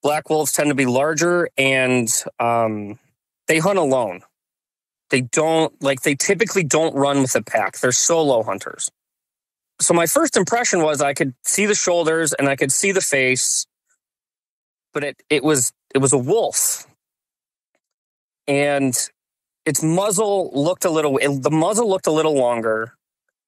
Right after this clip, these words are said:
And the ears again, Wes, I'm gonna keep coming back to the ears 'cause the ears were driving me nuts this whole time. I wasn't thinking cryptid, wasn't thinking werewolf, wasn't th-, wasn't thinking any of that. I've spent years in the woods and I have,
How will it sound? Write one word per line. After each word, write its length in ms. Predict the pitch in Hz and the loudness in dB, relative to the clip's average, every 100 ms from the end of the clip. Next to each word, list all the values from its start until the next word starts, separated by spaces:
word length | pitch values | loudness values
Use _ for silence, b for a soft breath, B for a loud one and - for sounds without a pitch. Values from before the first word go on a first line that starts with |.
| _ _ _ - | _ _ _ -4
And 100 | 120 | 0
the 120 | 117 - | 0 0
ears 320 | 180 240 175 | 0 0 0
again, 540 | 143 120 113 110 113 _ _ 135 | 0 0 0 -2 -6 _ _ -2
Wes, 220 | 156 170 | 0 2
I'm 80 | 143 | 2
gonna 140 | 147 | 0
keep 180 | 165 143 | 0 0
coming 220 | 160 151 | 0 2
back 160 | 147 139 | 0 0
to 60 | |
the 100 | 127 | 0
ears 220 | 135 117 - | 0 0 -2
'cause 100 | 117 | -4
the 140 | 113 | 0
ears 320 | 147 160 - - | 0 0 -2 -6
were 180 | - 127 | -4 -2
driving 440 | 113 151 170 156 127 | 0 0 0 2 2
me 80 | |
nuts 560 | 113 117 120 - - - _ | 2 0 -2 -2 -4 -4 _
this 100 | - | -6
whole 300 | - 208 208 | -2 0 0
time. 400 | - 175 123 95 _ _ b b b - | 0 -2 -2 -4 _ _ b b b -4
I 80 | 139 | 0
wasn't 380 | 160 196 202 180 | 2 2 0 2
thinking 280 | 190 196 190 | 0 2 0
cryptid, 680 | 165 147 - 139 139 131 - b b _ | 0 -2 0 2 2 -2 -10 b b _
wasn't 260 | 113 143 160 | -2 0 0
thinking 300 | 175 160 156 | 0 0 2
werewolf, 520 | 127 139 135 139 139 - | 2 2 2 2 0 0
wasn't 240 | 135 165 | 0 0
th-, 120 | - | -2
wasn't 360 | 127 151 220 220 | -2 0 0 0
thinking 260 | 214 208 | 0 2
any 180 | 196 214 | 2 2
of 100 | 117 | 0
that. 120 | 95 - _ _ _ _ _ _ - | -4 -10 _ _ _ _ _ _ -4
I've 200 | 113 156 | -2 -2
spent 300 | - 180 170 | 0 -2 0
years 260 | 165 214 175 | 0 0 2
in 80 | |
the 80 | 151 | 2
woods 240 | 131 135 123 | 2 0 0
and 100 | 127 | 0
I 140 | 135 | 2
have, 400 | 139 131 123 - | 0 0 -2 -6